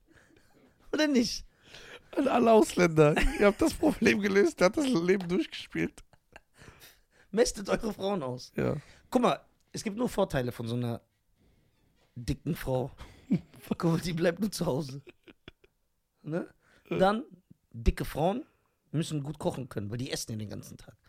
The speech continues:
Speaker 2: Ja.
Speaker 1: So. Die muss aber, ey, ihr müsst aber so eine richtig dicke holen. Nicht so, so eine, die morgens aufsteht und ihre Finger so in die Chipstüte macht.
Speaker 2: Ja.
Speaker 1: So, und dann die Finger, die hinhält, dass du die so ablecken sollst.
Speaker 2: Ja.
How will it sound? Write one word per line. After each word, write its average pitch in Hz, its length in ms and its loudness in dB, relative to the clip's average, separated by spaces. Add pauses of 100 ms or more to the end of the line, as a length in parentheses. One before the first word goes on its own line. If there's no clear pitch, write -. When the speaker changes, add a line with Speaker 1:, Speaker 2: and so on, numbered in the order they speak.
Speaker 2:
Ja. 110 300 -2 (340)
Speaker 1:
So. 113 320 -8 (400)
Die 175 60 2
muss 277 220 8
aber, 233 260 6
ey, 180 400 4
ihr 147 140 -2
müsst 247 180 2
aber 202 300 2 (160)
so 151 160 0
eine 175 160 4
richtig 156 300 2
dicke 135 300 -2
holen. 113 320 -4 (460)
Nicht 202 220 4
so, 185 160 2 (140)
so 165 180 2
eine, 214 240 4
die 175 100 2
morgens 202 320 2
aufsteht 208 460 -2
und 170 40 -6
ihre 175 160 -2
Finger 208 320 2
so 170 120 2
in 170 60 2
die 156 80 0
Chipstüte - 520 -2
macht. - 400 -14 (680)
Speaker 2:
Ja. 131 400 0 (140)
Speaker 1:
So, 135 300 -2 (100)
und 143 120 -4
dann 156 300 -2
die 156 120 -6
Finger, 180 280 0
die 151 220 -2
hinhält, 156 380 -4
dass - 100 -8
du 143 60 -14
die 135 60 -10
so 123 120 -12
ablecken 107 400 -12
sollst. 113 340 2
Speaker 2:
Ja. - 60 -12